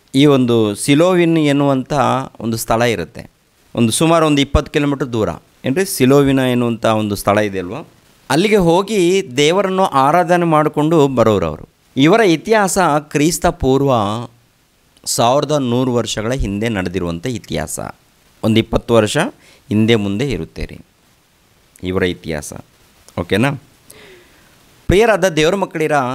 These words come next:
ಏಲ್ಕಾನನು ಎಂಬ ಈತನು ಪ್ರತಿ ವರ್ಷ ಹೋಗಿ ಬರ್ತಾ ಇದ್ದಾನೆ. ಆತನಿಗೆ ಇಬ್ಬರು ಹೆಂಡತಿಯರು.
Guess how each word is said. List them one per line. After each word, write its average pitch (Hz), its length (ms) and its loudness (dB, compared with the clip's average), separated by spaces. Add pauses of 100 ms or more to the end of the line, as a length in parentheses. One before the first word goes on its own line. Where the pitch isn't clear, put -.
(260)
ಏಲ್ಕಾನನು 208 600 0
ಎಂಬ 175 320 0 (100)
ಈತನು 143 420 -4 (1600)
ಪ್ರತಿ 156 240 0
ವರ್ಷ 208 220 2
ಹೋಗಿ 165 420 2
ಬರ್ತಾ 135 340 -2
ಇದ್ದಾನೆ. 117 360 -4 (1500)
ಆತನಿಗೆ 170 500 0
ಇಬ್ಬರು 123 320 0
ಹೆಂಡತಿಯರು. 120 720 -2